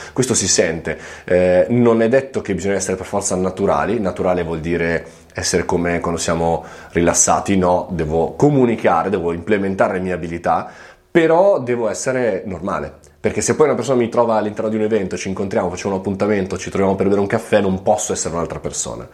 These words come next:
E il terzo punto è, eh, ascoltate tantissimi podcasting. Una figata, ci sono un sacco di podcasting fighi, magari vi elenco in questo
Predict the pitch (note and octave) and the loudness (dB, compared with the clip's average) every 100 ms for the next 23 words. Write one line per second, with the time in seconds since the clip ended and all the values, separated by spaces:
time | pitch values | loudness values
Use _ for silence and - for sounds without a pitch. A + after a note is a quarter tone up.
0 | - - - - - D3 D3 C3+ E3 F#3+ | -20 -18 -16 -16 -2 4 4 4 4 4
1 | - F#3+ E3 E3 D#3 D#3+ D#3 A#2+ - A#2 | 2 2 2 2 2 0 0 -4 -2 2
2 | A#2 A#2+ - - - G#2 G#2 A#2 - B2 | 2 0 -10 -20 -4 0 0 0 0 0
3 | A#2+ B2 B2 A2 F#2+ G#2+ G2+ F#2+ F#2 F#2 | 2 2 0 -4 -6 -4 -4 -4 -4 -4
4 | E2+ - D#2+ D2 A2 A#2+ - A#2+ C#3 C3 | -4 -4 -8 -4 0 0 0 4 4 4
5 | F#2 E2+ - B2 C#3 B2+ B2 G3 F#2+ G#2+ | 0 -2 0 2 4 2 2 0 0 -4
6 | F#2+ F#2+ F2+ G2 F2+ - F#2 - C3+ G2+ | -4 -6 -6 -4 -6 -6 -6 -4 -2 0
7 | A2+ A#2 G#2 G2 G#2 A#2 A2 F#2+ F#2 G#2 | 2 2 0 0 0 0 -2 -4 -2 -2
8 | F#2+ | -2